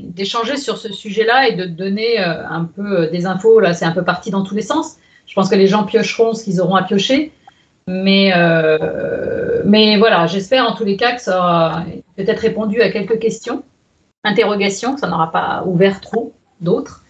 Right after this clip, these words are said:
Et puis, euh, et puis, bah, faut pas hésiter à nous recontacter. Alors, on essaiera de répondre, euh, du mieux que l'on peut. Enfin, surtout toi. <laughs>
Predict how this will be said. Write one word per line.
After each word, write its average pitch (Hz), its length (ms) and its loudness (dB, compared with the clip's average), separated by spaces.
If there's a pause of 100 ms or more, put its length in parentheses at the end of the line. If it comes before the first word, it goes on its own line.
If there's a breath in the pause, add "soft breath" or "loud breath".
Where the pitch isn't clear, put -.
(600 loud breath)
Et 196 200 4
puis, 196 420 2
euh, 175 520 6
et 165 140 4
puis, 165 220 -8
bah, 151 240 0
faut 170 100 -4
pas 175 120 4
hésiter 170 300 2
à 180 60 4
nous 165 120 2
recontacter. 170 560 -2
Alors, 175 280 2
on 170 60 4
essaiera 170 360 0
de 175 60 -2
répondre, 180 440 -2
euh, 156 200 2 (840)
du 208 140 4
mieux 277 240 4
que 349 80 0
l'on 240 180 4
peut. 240 340 -2 (200)
Enfin, 170 240 0
surtout 208 320 -8
toi. 196 380 -2 (1080 loud breath)
<laughs> - 0 -